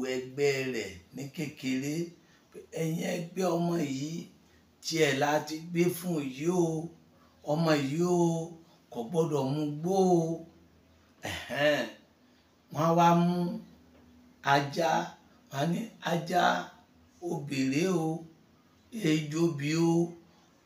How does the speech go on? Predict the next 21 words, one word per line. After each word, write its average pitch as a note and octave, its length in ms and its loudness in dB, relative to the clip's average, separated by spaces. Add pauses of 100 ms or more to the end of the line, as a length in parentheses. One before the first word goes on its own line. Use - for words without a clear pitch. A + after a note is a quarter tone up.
(220)
Wọ́n D3+ 120 2
á E3+ 100 2
gbóbì E3+ 420 0
kalẹ̀, C#3 480 2 (440)
wọ́n C3+ 60 -2
á D3+ 80 4
gbámọ̀là E3 520 2 (100)
kalẹ̀, C3 400 0 (400)
ajá C#3+ 340 6
wá D3+ 220 4
jobì C#3 440 -6 (100)
yẹn. C3 200 -2 (1160)
Àbí B2 200 2
ajá C#3+ 360 8
wá E3 140 8 (140)
jẹ D3 180 6 (600)
àmàlà, A2 560 4 (880)
àbí B2 260 0
kó F3 200 -2
jẹ D#3 240 6
ẹran, D3+ 280 6